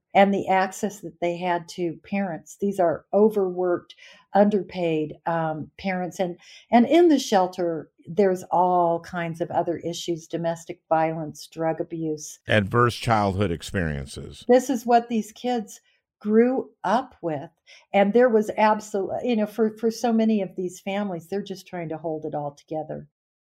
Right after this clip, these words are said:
Speaker 2: So let's talk about that, about adverse childhood experiences.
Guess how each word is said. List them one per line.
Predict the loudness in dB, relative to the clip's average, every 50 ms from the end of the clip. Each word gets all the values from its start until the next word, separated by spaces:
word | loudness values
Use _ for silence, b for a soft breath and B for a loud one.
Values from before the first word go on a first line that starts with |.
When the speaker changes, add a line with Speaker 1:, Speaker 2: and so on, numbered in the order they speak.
| _ _ _ _ _ _ _ _ _ _ _ _ _ -4
Speaker 2:
So | 0 2
let's | 2 2 2 2
talk | 2 2 2 2
about | 0 2 2 2 2 2 0 -4 _ -6
that, | -6 -6 -6 -8 -10 -16
about | -12 -6 -4 -2 -2 -2 -4 -6 _ _ _ _ _ _
adverse | -10 -10 -8 -6 -4 -4 -4 -4 -4
childhood | -8 -8 -8 -8 -6 -8 -8 -8 -10
experiences. | -10 -12 -14 -14 -12 -10 -10 -8 -10 -10 -12 -14 -16 -18 -18 -18 -20 -20